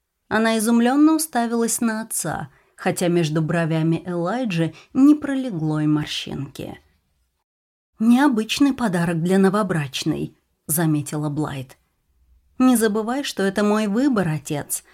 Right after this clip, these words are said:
Арис ни к чему меня не принуждает».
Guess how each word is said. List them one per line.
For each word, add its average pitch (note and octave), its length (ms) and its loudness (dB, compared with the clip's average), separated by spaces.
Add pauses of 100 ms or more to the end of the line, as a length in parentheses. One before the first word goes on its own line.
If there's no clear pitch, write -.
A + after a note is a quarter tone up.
(160)
Арис D4 380 -2
ни C#4 140 4
к C4 100 -6
чему A3 360 -4
меня A3 320 4
не G#3 120 0
принуждает». D3 880 -4